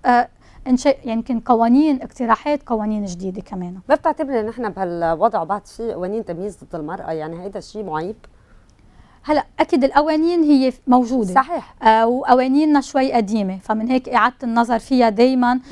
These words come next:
Speaker 1: بحسب تطور المجتمع، تطور النظرة بالمجتمع، ال-، الأدوار الجندرية وحقوق المرأة أكيد، آه،
Speaker 2: لأنه السيدات صارت بمرك-، بر-، بمراكز قيادة، يعني بطلت،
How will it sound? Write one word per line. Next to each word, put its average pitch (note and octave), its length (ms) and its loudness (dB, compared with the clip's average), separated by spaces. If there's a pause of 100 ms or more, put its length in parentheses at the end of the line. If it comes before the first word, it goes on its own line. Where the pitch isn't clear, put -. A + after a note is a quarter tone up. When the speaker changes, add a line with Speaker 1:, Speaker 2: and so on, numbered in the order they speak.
(180)
Speaker 1:
بحسب - 420 -2
تطور A#3 420 0
المجتمع، C4 680 2
تطور A#3+ 480 -2
النظرة B3+ 460 2
بالمجتمع، A#3+ 640 0 (280)
ال-، A#3 220 2
الأدوار A#3+ 600 2
الجندرية A#3+ 880 0 (220)
وحقوق C#4+ 520 4
المرأة B3+ 360 0
أكيد، C4+ 380 0
آه، A3 300 0
Speaker 2:
لأنه A3+ 220 2
السيدات B3+ 380 0
صارت B3+ 320 -2
بمرك-، G#3+ 480 -4
بر-، G3+ 260 -2
بمراكز G3 600 -6
قيادة، G3+ 460 -2
يعني E3 220 -6
بطلت، G#3 400 -4